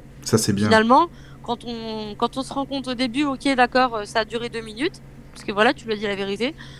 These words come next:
Speaker 2: mais finalement, paf, t'es peut-être la seule à, à l'avoir dit, et puis, euh, elle est en train de te chercher sur tout le planning, voir quand est-ce que tu seras pour te le dire, quoi.
Speaker 1: Bah, vaut mieux
Speaker 2: Donc,
Speaker 1: peu de
Speaker 2: euh,
Speaker 1: personnes et des personnes qui sont, euh, voilà, qui te prennent pour ce que tu es, et puis ce que tu dis la vérité, vaut mieux ça, quoi.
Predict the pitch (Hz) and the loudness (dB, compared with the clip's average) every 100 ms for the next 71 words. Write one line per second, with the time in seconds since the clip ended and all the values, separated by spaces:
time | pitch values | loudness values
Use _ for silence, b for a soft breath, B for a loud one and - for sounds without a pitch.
0 | B 214 226 220 226 220 277 302 302 311 | B -4 -4 0 2 4 2 4 4 4
1 | - - 240 233 208 - 294 254 220 196 | -2 -4 -4 0 0 2 2 4 2 0
2 | 214 202 208 - 285 285 208 - 214 190 | -2 -2 -4 -2 -6 -6 -8 -6 -2 -2
3 | 180 b b b 180 208 202 202 247 247 | -4 b b b -4 0 -2 -2 -8 -6
4 | 220 - 220 - 240 214 277 254 - 233 | -6 -6 -8 -8 -8 -6 -6 -8 0 0
5 | 226 269 294 233 254 - 233 240 - 214 | 0 -2 0 2 0 -2 -8 -8 -8 -10
6 | 202 - 254 - - 214 262 - - - | -6 -2 -2 -2 -6 -4 -4 -6 -12 -14
7 | - 104 127 139 139 135 135 185 135 - | -2 4 10 12 12 10 8 8 8 8
8 | - 160 127 113 113 - 131 127 - - | 8 8 8 8 4 4 4 4 2 -2
9 | - 117 113 110 101 101 98 95 95 92 | 6 8 10 10 10 8 6 6 4 4
10 | 98 95 123 131 - 110 110 101 - 98 | 4 6 6 4 2 2 2 -2 0 -2
11 | - 104 143 107 95 76 - 95 - - | 2 6 8 8 6 2 -4 -4 -4 -4
12 | 98 - 92 90 85 82 82 120 113 85 | -4 -2 0 2 2 0 0 2 2 2
13 | 87 95 156 147 92 85 | 0 0 0 0 -2 -4